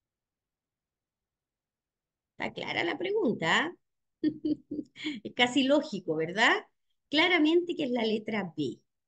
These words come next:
Perfecto, tenemos que estar atentos a todo lo que se menciona ahí.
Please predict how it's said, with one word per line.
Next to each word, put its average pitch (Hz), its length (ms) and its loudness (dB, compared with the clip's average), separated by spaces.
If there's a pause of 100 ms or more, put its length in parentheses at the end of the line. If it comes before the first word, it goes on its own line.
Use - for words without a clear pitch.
Perfecto, 226 560 -4
tenemos 214 320 -2
que 208 80 -8
estar 196 200 -4
atentos 220 420 -4
a 226 60 -10
todo 247 280 0
lo 226 160 -2
que 202 280 -2
se - 200 -6
menciona 175 500 -2
ahí. - 200 -14